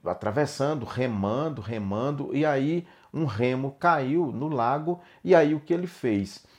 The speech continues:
Ele marcou no lado do lago, fez uma marca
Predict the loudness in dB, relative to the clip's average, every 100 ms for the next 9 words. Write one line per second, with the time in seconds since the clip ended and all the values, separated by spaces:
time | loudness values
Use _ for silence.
0 | _ -2 0 2 6 6 6 -4 4 6
1 | 6 2 -4 -14 -20 -12 -8 -4 2 2
2 | 2 0 -6 -4 0 0 0 -2 -6 -6
3 | -4 -4 -4 -8 -4 0 0 -2 -8